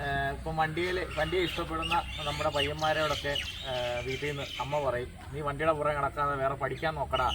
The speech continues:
ഏഹ്, എന്ന് പറയുന്ന ആളുകളുണ്ട്. അല്ലെ കൂട്ടുകാരന്മാർ പറയും, "നിനക്ക് വട്ടാടാ, നീ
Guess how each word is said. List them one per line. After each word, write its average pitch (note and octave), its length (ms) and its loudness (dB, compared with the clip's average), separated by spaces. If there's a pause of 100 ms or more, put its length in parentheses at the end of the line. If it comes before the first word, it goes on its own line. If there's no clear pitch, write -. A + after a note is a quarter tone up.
(120)
ഏഹ്, E3 100 0 (460)
എന്ന് C3+ 120 -2
പറയുന്ന C3+ 320 4
ആളുകളുണ്ട്. C3 480 0 (680)
അല്ലെ D#3+ 120 0
കൂട്ടുകാരന്മാർ F3 640 2
പറയും, D3 220 2
"നിനക്ക് D3+ 220 -4
വട്ടാടാ, C#3+ 480 4
നീ C#3+ 120 -2